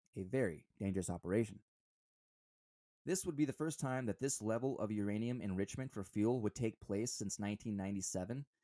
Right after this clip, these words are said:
and in nineteen ninety-seven, that process failed miserably, becoming the region's first serious nuclear-related incident.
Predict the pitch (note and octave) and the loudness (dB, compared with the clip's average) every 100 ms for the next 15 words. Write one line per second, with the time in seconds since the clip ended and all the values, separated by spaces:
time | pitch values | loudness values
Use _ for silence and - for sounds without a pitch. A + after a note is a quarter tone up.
0 | _ _ A#2 A2 A#2 C#3+ C#3+ C3 B2 G#2 | _ _ 0 2 0 0 -2 0 -2 2
1 | B2+ B2+ D#3 - _ _ C3 A2 F3+ A#2+ | 2 2 -2 -6 _ _ 0 2 2 4
2 | G2+ F#2+ - F2 - - F#2 F#2 A#2 F#3+ | 4 4 0 0 0 0 2 2 2 2
3 | D#3+ G#2+ F2+ D#2 - _ _ G#2 C3 B2 | 4 2 2 0 -4 _ _ -4 0 0
4 | A#2 G2+ B2 C3+ C3+ - C3 B2 - - | 2 4 4 2 -2 0 2 4 2 -6
5 | - - - D3+ G2+ F2+ - - G#2+ F#2+ | -10 -6 -2 0 2 0 -6 0 0 2
6 | F#2+ F2+ F#2+ G2 F#2 F2 - - C3+ D#2+ | 0 -2 -2 0 0 -2 -6 -4 -2 -4